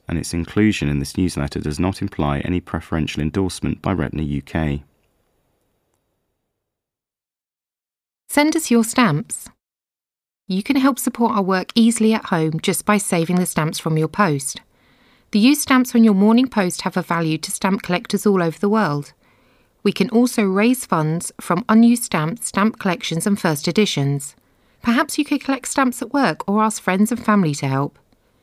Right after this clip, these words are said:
Speaker 2: If possible, please cut your stamps out of their envelopes, leaving plenty of room, five to ten millimetres, around them, and post them to the address below.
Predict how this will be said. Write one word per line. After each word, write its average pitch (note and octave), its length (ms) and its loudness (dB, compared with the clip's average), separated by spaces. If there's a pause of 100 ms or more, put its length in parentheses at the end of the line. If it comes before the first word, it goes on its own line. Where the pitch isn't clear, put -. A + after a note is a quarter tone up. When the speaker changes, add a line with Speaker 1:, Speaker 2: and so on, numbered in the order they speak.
(160)
Speaker 2:
If - 220 -4
possible, E3 580 0 (340)
please A#3+ 200 2
cut C4 200 -4
your C4 100 0
stamps - 380 2
out F#3+ 220 0
of - 140 -6
their F#3+ 180 0
envelopes, D#3 600 -2
leaving F3 280 0
plenty G#3 380 2
of G#3+ 100 -4
room, D#3+ 340 2 (280)
five F#3 320 0
to G#3 100 -4
ten F#3 200 -2
millimetres, D#3+ 760 0
around F3 340 0
them, C#3+ 240 -2 (380)
and G3+ 140 0
post A#3+ 280 2
them F#3+ 200 2
to G3+ 100 -4
the G#3 120 4
address D#3 300 -2
below. C#3+ 380 0